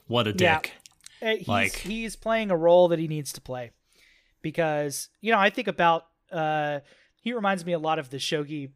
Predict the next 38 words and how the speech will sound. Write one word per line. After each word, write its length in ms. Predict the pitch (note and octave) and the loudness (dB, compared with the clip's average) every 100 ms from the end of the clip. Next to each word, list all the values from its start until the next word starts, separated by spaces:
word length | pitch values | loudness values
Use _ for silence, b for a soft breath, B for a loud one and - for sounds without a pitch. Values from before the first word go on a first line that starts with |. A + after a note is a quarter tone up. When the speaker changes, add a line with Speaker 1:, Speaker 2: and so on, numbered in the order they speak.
| - | -12
Speaker 2:
uh, 380 | D3 C3+ C3 C3+ _ _ - | -8 -6 -6 -10 _ _ -12
Association 640 | C3+ D3 C3 C#3 C3 C3+ | -8 -6 -4 -6 -8 -10
president 460 | D3+ C#3 C3 B2+ _ | -8 -8 -10 -14 _
from 240 | - C3+ | -12 -12
March 280 | C3 C3 C3+ | -10 -12 -10
Comes 200 | D3 C3+ | -12 -14
In 80 | C3+ | -14
Like 180 | B2+ - | -16 -18
a 20 | |
Lion 400 | A#2+ B2 B2 A#2 A#2 | -18 -16 -16 -18 -18
because, 300 | A#2+ C3 D3+ F3+ - | -14 -14 -16 -20 -14
uh, 260 | C3+ C3 C3 | -10 -10 -10
he, 180 | F3+ F3+ | -12 -14
th-, 220 | D#3 E3+ - | -14 -16 -8
even 220 | F#3 F3+ | -4 0
though 200 | E3 D3 b b b b | -2 -2 b b b b
the 80 | D#3 | -2
Shogi 440 | G3 G3 F#3+ F3+ _ _ _ _ - | 0 0 -2 -6 _ _ _ _ -8
Association 540 | E3+ F#3 F#3+ F3 E3+ | -2 -2 0 -2 -2
president 360 | D#3+ E3 D#3+ D#3 | -2 -2 -2 -6
is 120 | C#3 | -8
a 40 | D3 | -6
much 260 | D3+ - | -8 -8
more, 340 | D3 D3 C#3+ C#3+ | -10 -6 -4 -6
like, 420 | C#3 C3+ C3+ - | -6 -6 -8 -10
uh, 340 | C#3 C3 B2+ B2 | -8 -8 -8 -10
sort 260 | - D3+ | -8 -8
of 160 | C3+ - - | -10 -14 -18
comedic 640 | - C#3+ C#3+ C#3+ C3+ - - | -12 -10 -8 -8 -8 -10 -12
character 540 | D3 C3 - C3 B2 | -8 -8 -8 -10 -10
than, 260 | B2 B2 C3 - | -10 -14 -16 -14
than 160 | C3+ | -12
this 180 | C3 B2+ | -10 -12
one 120 | C3+ B2+ | -12 -14
is, 300 | B2 A#2 - b b b - | -14 -14 -18 b b b -4
they're 100 | F#3+ | 2
both 240 | G3+ F3+ | 2 2
assholes, 600 | D3 C#3+ - D3+ D3+ D#3+ | 0 -4 -6 -8 -8 -10